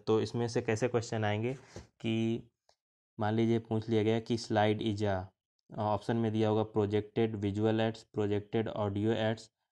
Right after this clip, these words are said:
नॉन प्रोजेक्टेड विजुअल एड्स या नॉन प्रोजेक्टेड ऑडियो एड्स। तो इसका जो आंसर होगा, वो होगा हमारा slide is a projected visual ads। तो इस तरह करके इससे क्वेश्चन पूछे जाएंगे। ये आपको टेबल बहुत ही अच्छी याद करनी है। तो इसमें ऑडियो एड्स कौन कौन से होते हैं? टेप रिकॉर्डर।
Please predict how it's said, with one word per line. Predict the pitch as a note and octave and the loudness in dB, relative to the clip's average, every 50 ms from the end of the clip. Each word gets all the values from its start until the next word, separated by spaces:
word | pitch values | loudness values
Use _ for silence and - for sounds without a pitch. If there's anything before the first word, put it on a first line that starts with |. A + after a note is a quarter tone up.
| _ _ | _ _
नॉन | G#2+ G#2 G2+ G#2+ A2+ A2+ | -4 -2 0 0 0 0
प्रोजेक्टेड | - A2+ G#2+ G#2 A2 G#2+ G#2+ - A#2 A2 G2+ | 0 0 2 2 2 0 0 0 -2 -2 0
विजुअल | G#2 G#2+ G2+ G#2+ A2 A2 G#2+ A2 | 0 -2 0 0 0 0 0 0
एड्स | A2 A#2+ B2 - - - _ _ _ _ _ _ A2 | -2 -2 -4 -8 -14 -20 _ _ _ _ _ _ -4
या | A2 | -4
नॉन | G#2+ G#2 G#2 G#2 A2 | -2 0 0 0 -2
प्रोजेक्टेड | A2 - G#2+ G#2 G2+ G#2 G#2 G#2 - - C3 C#3 C3 - _ _ _ _ _ | -2 -4 -4 -2 -2 -2 -4 -2 -4 -4 -4 -4 -6 -10 _ _ _ _ _
ऑडियो | A2 G#2 G2+ G2+ G2+ G2+ G2 | 0 0 0 0 0 0 -2
एड्स। | F#2+ F#2+ F#2+ - - - | -2 -4 -6 -8 -4 -2
तो | A2 | -2
इसका | G#2+ - - - A2+ | -2 0 -2 -2 -2
जो | A2 A2+ | 0 0
आंसर | G#2+ G#2 G#2 G#2+ - C3 A#2 | -2 -2 -4 -2 -2 -2 0
होगा, | A2 G#2 G#2 G#2+ | 0 0 0 0
वो | G#2+ A2+ A2+ | 0 2 2
होगा | G#2+ G#2 G2+ G2+ | 2 2 2 0
हमारा | G2 G2 F#2+ G2 G#2+ A#2+ C3 - _ _ _ _ _ - - A2+ | -2 -2 -2 -2 -4 -4 -6 -8 _ _ _ _ _ -10 -4 0
slide | G#2+ G2+ G#2 G#2 G#2+ G2 | 0 2 2 0 0 0
is | A2 A2+ | -2 -4
a | A2 - - | -4 -2 -2
projected | G#2+ G2 G2+ G2+ G2 - _ - C#3 C#3+ C#3+ _ _ _ _ A#2 | 0 0 0 -2 -4 -4 _ -4 -4 -4 -6 _ _ _ _ -6
visual | G#2+ G2+ G#2 G2+ G2 F#2+ G2 F#2+ G2 | -4 -2 -2 -2 -2 -2 -2 -4 -6
ads। | - - - | -8 -8 -8
तो | - A2+ | -4 -4
इस | G#2+ G#2+ - | -4 -4 -6
तरह | - A2 A2+ A2+ | -4 -2 -2 -2
करके | A2 - - - - - | 0 -2 -4 -4 -2 -4
इससे | - G#2+ - - A2+ | -6 -6 -4 -6 -4
क्वेश्चन | - - G#2 - - A2+ A2 | -4 -4 -4 -4 -4 -4 -2
पूछे | - A#2 G#2+ G#2+ | -4 -2 -2 0
जाएंगे। | G#2 G#2+ G#2 G#2 G#2+ A#2 | 0 0 0 -2 -2 -2
ये | B2+ B2 A2+ A2 A2 | -2 0 0 2 2
आपको | G#2+ G#2 G#2 - - A2+ | 2 0 -2 -4 -8 -10
टेबल | - - - A2 G#2+ | -8 -4 -4 -2 0
बहुत | G#2+ A2 G#2+ G#2+ - | 0 0 -2 -2 -2
ही | A2 | -4
अच्छी | G#2 - - A#2+ | -4 -4 -4 -2
याद | A2 G#2+ G#2 | -2 -2 -4
करनी | - - G#2 G2+ G#2 | -4 -6 -4 -4 -4
है। | G#2+ A#2+ B2 - - - - - _ _ _ _ _ | -4 -6 -8 -10 -18 -20 -20 -20 _ _ _ _ _
तो | - A2 G#2+ A2 A2 A2 A2 A2 | -2 0 2 4 4 4 2 0
इसमें | G2+ - A#2 A2+ A2+ | 0 -2 -4 -2 0
ऑडियो | G#2 G#2+ G#2 G2+ A2 A#2 | 0 0 0 2 2 2
एड्स | A#2 A2+ A2 - | 2 2 0 -2
कौन | - - A2+ A2 | -4 -4 -4 -2
कौन | G#2+ A#2 A2+ A2+ | -2 -2 -2 -2
से | A2+ A2+ | 0 -2
होते | A2 A2 - A#2+ | -2 -2 -4 -6
हैं? | A#2 A2+ - _ | -8 -8 -4 _
टेप | - A2 G#2+ G#2+ - | 0 0 0 -2 -4
रिकॉर्डर। | - - - G#2 G#2 G2+ G#2+ A2 A2+ | -6 -4 -2 -2 0 0 0 -2 -4